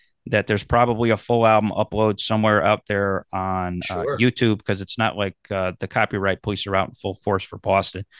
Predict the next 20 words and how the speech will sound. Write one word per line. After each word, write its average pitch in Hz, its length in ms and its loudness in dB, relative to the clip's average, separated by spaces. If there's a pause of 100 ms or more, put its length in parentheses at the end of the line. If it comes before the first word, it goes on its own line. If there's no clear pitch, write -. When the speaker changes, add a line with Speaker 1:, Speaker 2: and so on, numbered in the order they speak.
(400)
Speaker 1:
Uh, 98 380 4
Speaker 2:
<laughs> - 80 -4 (140)
Speaker 1:
you 139 140 4
know, 95 220 0 (180)
I 113 120 2
mean, 107 260 2
may-, 143 200 2
maybe 156 340 4
so, 104 380 2
'cause, - 260 -6
you 104 80 -2
know, 95 100 0
they're 101 180 0
at 101 160 2
seventeen 98 440 -2
times 90 280 -6
platinum, 95 480 -4 (640)
uh, 90 320 -2
Speaker 2:
Yeah. - 80 -
Speaker 1:
for, 92 600 0